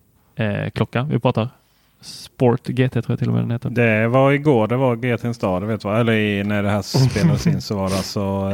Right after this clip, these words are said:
Speaker 2: ett par dagar sedan. Eller när det här, ni kan
Speaker 1: Pratar vi
Speaker 2: lyssna
Speaker 1: gin
Speaker 2: på
Speaker 1: och tonicen nu?
Speaker 2: Ja.
Speaker 1: Ja.
Speaker 2: Jag vill bara ha sagt.
Speaker 1: När,
Speaker 2: Sagt.
Speaker 1: när är, när är vodka Ramlösa?
Speaker 2: <laughs>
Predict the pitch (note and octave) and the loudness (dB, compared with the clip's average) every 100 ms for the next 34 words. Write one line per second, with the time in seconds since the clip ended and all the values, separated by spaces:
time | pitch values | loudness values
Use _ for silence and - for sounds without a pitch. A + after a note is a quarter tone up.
0 | G2 - G#2+ G#2 F2 - E2 D2 _ - | -4 -2 -2 0 -2 -6 -10 -14 _ -6
1 | C3 A2+ G#2 G2 G2 A2 G#2+ G2+ F#2 G2+ | -2 0 0 -2 -4 -4 -2 -2 -4 -6
2 | - C#3 C3+ C3 C3+ C3+ D3 A2+ C3+ D3 | 0 0 2 2 2 2 0 0 -4 -4
3 | G#2+ _ - _ _ - F#2+ - _ _ | -6 _ -20 _ _ -18 -16 -18 _ _
4 | _ - - - C#3 _ _ _ - A2 | _ -8 -6 -6 -12 _ _ _ -14 -10
5 | G2 F#2 F2+ - D#2 - - C#3+ C3 C#3+ | -8 -8 -10 -12 -18 -16 0 0 2 2
6 | C3+ C3 B2+ B2 B2 A#2 A#2 - C3+ C3 | 4 4 4 4 2 0 -4 -4 0 0
7 | A#2+ A#2+ - B2 A#2 A#2 A#2 A2+ A2+ A#2 | 0 -2 -4 -6 -4 -4 -4 -6 -8 -12
8 | - _ _ _ _ _ _ _ _ _ | -14 _ _ _ _ _ _ _ _ _
9 | _ _ _ _ | _ _ _ _